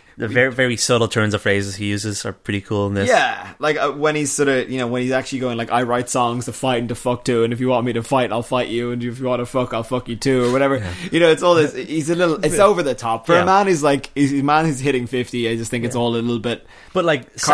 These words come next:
Speaker 2: cartoonish, maybe.
Speaker 1: But just before that, you have songs like Saturnalia and Bloodhoney, which are just very
Speaker 2: Yeah.
Speaker 1: poetic, almost Nick Cave kind of anthem.
Speaker 2: Well, yeah,
Speaker 1: anthemic.
Speaker 2: those two are, those two are really, really good. Saturnalia, I particularly
Speaker 1: Um,
Speaker 2: think the chorus is fantastic.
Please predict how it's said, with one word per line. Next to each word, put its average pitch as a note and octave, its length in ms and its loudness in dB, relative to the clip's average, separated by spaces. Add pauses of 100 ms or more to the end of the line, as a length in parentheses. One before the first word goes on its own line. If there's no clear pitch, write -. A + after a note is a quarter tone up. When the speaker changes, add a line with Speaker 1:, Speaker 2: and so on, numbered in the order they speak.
Speaker 2:
cartoonish, C#3 480 -2
maybe. C#3+ 320 0
Speaker 1:
But C#3 260 -8
just A#2+ 160 -2
before A#2 240 0
that, A2+ 100 2
you A2 60 0
have G#2 160 0
songs G#2+ 280 0
like F#2+ 120 0
Saturnalia G#2 760 -2 (100)
and G#2 140 -6
Bloodhoney, G#2+ 480 0
which F#2 160 -4
are F#2+ 40 -2
just G2 220 -4 (640)
very F#3 260 2
Speaker 2:
Yeah. D3 140 2
Speaker 1:
poetic, C#3 420 2
almost B2 240 0
Nick B2+ 160 -2
Cave C3+ 380 -2
kind G#2 180 0
of F#2 160 -6
anthem. G2 600 -4
Speaker 2:
Well, D#3+ 160 2
yeah, D#3 160 4
Speaker 1:
anthemic. G#2+ 60 0
Speaker 2:
those F3 260 2
two F3+ 180 2
are, D3 80 4
those D3 260 0
two D#3 140 -2
are C3 80 2
really, A#2+ 220 0
really A2 140 -2
good. A2 220 -4
Saturnalia, D#3+ 540 0
I B2+ 160 -2
particularly B2 520 -4
Speaker 1:
Um, A#2 40 -6
Speaker 2:
think A#2+ 140 -4
the C#3 80 -10
chorus A#2+ 320 -2
is A2 100 -8
fantastic. G#2+ 560 -6